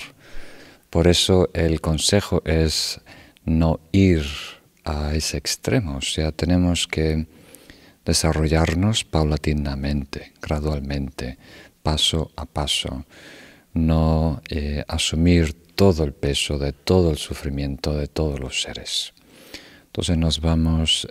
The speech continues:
eh, preparando, abriendo nuestro corazón poquito a poquito. Empezamos atendiendo a, a nuestras necesidades, después a los seres queridos, después a, eh, conocidos y des-,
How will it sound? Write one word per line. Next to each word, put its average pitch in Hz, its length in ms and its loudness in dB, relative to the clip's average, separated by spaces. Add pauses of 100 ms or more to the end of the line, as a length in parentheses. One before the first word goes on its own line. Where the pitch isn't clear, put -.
(120)
eh, 73 340 -4
preparando, 101 580 0
abriendo 78 440 2
nuestro 78 320 -4
corazón 76 640 -2
poquito 73 440 -4
a - 20 -6
poquito. 67 580 -10 (800)
Empezamos 78 1200 0
atendiendo 80 1080 2 (720)
a, 73 460 -8
a 80 120 -6
nuestras 76 440 -2
necesidades, 90 1000 2
después - 540 -6
a 69 60 -6
los 69 240 -6
seres - 320 -6
queridos, 87 760 -2
después - 520 -4
a, 73 100 -8 (640)
eh, 71 300 -8 (340)
conocidos 82 1120 0
y 85 140 -6
des-, 71 240 -6